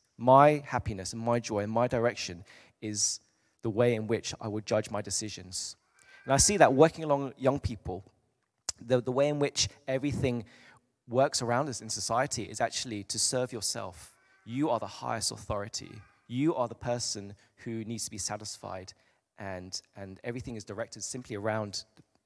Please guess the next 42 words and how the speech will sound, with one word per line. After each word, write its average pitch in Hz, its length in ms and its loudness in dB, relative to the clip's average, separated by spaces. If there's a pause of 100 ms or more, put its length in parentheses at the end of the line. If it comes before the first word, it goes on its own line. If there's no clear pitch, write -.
(320)
the 113 60 -12
marketing, 107 580 0
and 104 80 -14
everything 117 340 -10
is 104 120 -10
threat-, - 240 -8 (180)
that 107 140 -4
directed 120 280 0
around 107 340 0 (200)
you 113 260 -2
as 95 120 -10
being 101 220 -10
the 98 60 -10
center - 380 -8 (400)
of - 100 -14
importance. - 720 -8 (280)
And - 500 -6
that's 165 120 0
a 160 40 0
really 170 180 2
dangerous 151 300 -2
place, 123 320 -6
because - 520 -4 (520)
I 113 60 -2
think 143 160 2
leadership 143 400 0
for 120 120 2
our 117 60 4
next 123 200 -4
generation 117 400 -4
is 95 80 -12
gonna 120 160 -6
be 117 100 -8
really, 127 320 -6
really 131 200 -4
challenging 127 540 -6 (1040)
when 110 140 -10
we 107 60 -8
think 123 180 -8
about 98 320 -10
it. 82 80 -12 (680)
Leadership, 127 560 -2